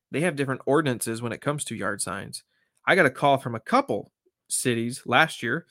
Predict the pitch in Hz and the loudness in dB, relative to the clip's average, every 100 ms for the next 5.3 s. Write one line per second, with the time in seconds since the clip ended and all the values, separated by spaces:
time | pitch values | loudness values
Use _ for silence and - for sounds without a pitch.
0 | _ _ _ _ - 123 143 139 123 190 | _ _ _ _ -4 -2 0 -2 0 4
1 | 208 147 196 - 226 208 - 131 151 - | 4 4 -2 -4 -2 -2 0 0 2 0
2 | - - 123 - 120 113 95 92 - _ | -8 -8 -8 -6 -6 -6 -6 -8 -12 _
3 | - 135 220 147 120 120 123 120 120 - | -2 2 2 4 0 0 -2 -2 -2 -2
4 | 123 110 - - 151 127 107 127 - - | -4 -6 -6 2 2 4 0 -6 -12 -20
5 | _ - 120 | _ -4 -4